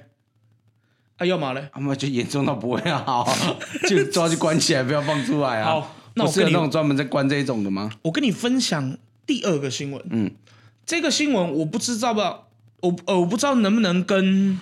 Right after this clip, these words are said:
Speaker 1: 之前我们有讨论过那个，我不知道你还记不记得，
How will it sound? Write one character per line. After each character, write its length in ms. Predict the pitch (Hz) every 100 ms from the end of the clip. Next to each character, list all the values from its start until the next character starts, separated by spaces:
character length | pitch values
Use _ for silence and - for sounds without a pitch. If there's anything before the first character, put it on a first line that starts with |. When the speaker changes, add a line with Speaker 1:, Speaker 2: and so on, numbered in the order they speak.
| - - - _ _ _ _ -
Speaker 1:
之 200 | 214 226
前 360 | - 135 139 -
我 80 | 151
们 100 | 160
有 80 | 175
讨 200 | 165 143
论 180 | 165
过 160 | 165 151
那 100 | 147
个， 280 | - 127 -
我 60 | 151
不 40 |
知 40 | 165
道 100 | 160
你 60 |
还 100 | 135
记 120 | 131
不 60 | 143
记 140 | 135
得， 140 | 123